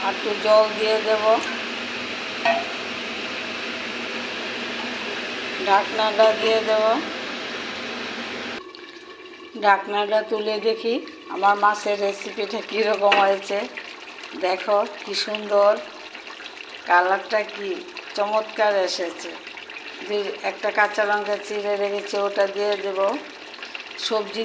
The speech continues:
দিয়ে করেছি তো গরম মশলা ব্যবহার করব না। স্বাদের জন্য একটু চিনি দিয়ে দেব,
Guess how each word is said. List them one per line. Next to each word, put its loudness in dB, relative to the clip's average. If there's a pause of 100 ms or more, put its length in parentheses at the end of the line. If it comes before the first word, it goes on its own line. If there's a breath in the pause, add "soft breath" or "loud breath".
দিয়ে 4 (140)
করেছি 4 (140)
তো 4 (680)
গরম 6
মশলা 2 (120)
ব্যবহার 4 (120)
করব 4 (180)
না। 4 (360)
স্বাদের -2 (100)
জন্য -2 (120)
একটু -6 (120)
চিনি -4 (140)
দিয়ে 0 (100)
দেব, 2